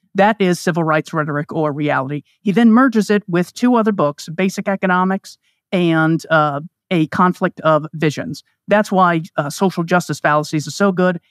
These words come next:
In a hundred and forty pages, you get, like, fifty years of research and wisdom.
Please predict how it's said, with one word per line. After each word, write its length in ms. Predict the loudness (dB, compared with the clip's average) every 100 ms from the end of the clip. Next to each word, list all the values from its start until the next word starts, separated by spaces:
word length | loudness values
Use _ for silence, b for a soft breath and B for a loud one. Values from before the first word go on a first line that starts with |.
| _
In 100 | -2
a 40 | 2
hundred 280 | 2 2
and 100 | 0
forty 240 | 0 0 0
pages, 420 | 0 0 -2 -4
you 60 | -4
get, 160 | -4
like, 200 | -6 -8
fifty 300 | -4 -2 -2
years 300 | 0 0 0
of 140 | -2 0
research 420 | 0 0 0 0
and 240 | 0 0
wisdom. 400 | 0 -4 -4 -6